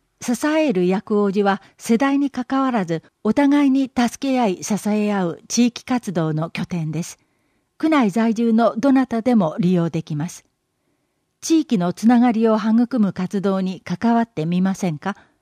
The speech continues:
プロボノ&ボーノ入門セミナー。プロボノとは、仕事の経験、スキルを生かして、エヌピーオーや地域団体のお悩みに対応するボランティア活動です。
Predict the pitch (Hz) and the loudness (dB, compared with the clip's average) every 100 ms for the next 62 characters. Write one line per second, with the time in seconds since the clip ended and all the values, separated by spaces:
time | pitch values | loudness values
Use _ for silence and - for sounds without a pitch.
0 | _ _ _ _ _ - 240 294 247 285 | _ _ _ _ _ 0 2 2 2 2
1 | 277 - 214 202 196 196 208 226 269 190 | 0 0 0 2 4 2 2 4 4 4
2 | 156 - 202 202 190 185 180 190 170 151 | 0 0 4 4 4 2 0 -2 -2 -2
3 | 143 139 - _ _ _ _ _ _ _ | -4 -6 -14 _ _ _ _ _ _ _
4 | _ _ - 233 294 294 277 285 - 269 | _ _ 2 4 4 2 2 0 0 2
5 | 202 165 - _ - 240 277 294 277 277 | 4 2 -6 _ 2 4 4 4 0 0
6 | - 269 254 269 254 - - - 226 190 | 0 -2 0 0 0 -2 -6 -2 2 2
7 | 165 170 214 196 - 165 - _ _ 214 | 2 0 -2 -2 -4 -6 -8 _ _ 4
8 | 233 269 294 285 294 240 185 156 - 269 | 6 4 2 0 2 2 2 0 -2 -2
9 | 269 269 254 262 233 180 175 180 - 196 | -2 -2 0 0 0 -2 -2 -2 0 2
10 | 214 214 208 208 202 185 202 202 190 196 | 2 2 0 0 -2 -2 -2 0 0 -2
11 | - 185 185 185 180 180 180 190 180 175 | -4 -4 -4 -2 0 0 -2 -2 -2 -4
12 | 185 - 156 143 139 165 - | -8 -8 -6 -6 -4 -6 -8